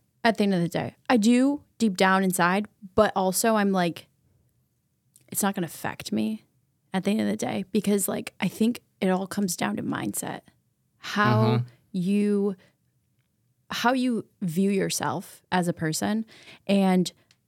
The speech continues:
Speaker 1: what is your outlook? Do you have a positive outlook on life? I think that's key.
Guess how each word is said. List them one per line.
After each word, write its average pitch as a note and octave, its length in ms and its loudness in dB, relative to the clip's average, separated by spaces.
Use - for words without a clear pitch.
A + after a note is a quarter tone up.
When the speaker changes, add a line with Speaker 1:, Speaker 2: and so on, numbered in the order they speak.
Speaker 1:
what G#3 180 2
is A3+ 120 2
your F3 120 0
outlook? - 480 -4
Do G3 100 0
you G3+ 40 6
have F#3+ 100 4
a F#3+ 60 0
positive F3+ 420 0
outlook E3+ 340 -4
on - 140 -6
life? - 420 -12
I F#3 60 -12
think G3+ 240 -2
that's G3 240 -4
key. A3 420 -10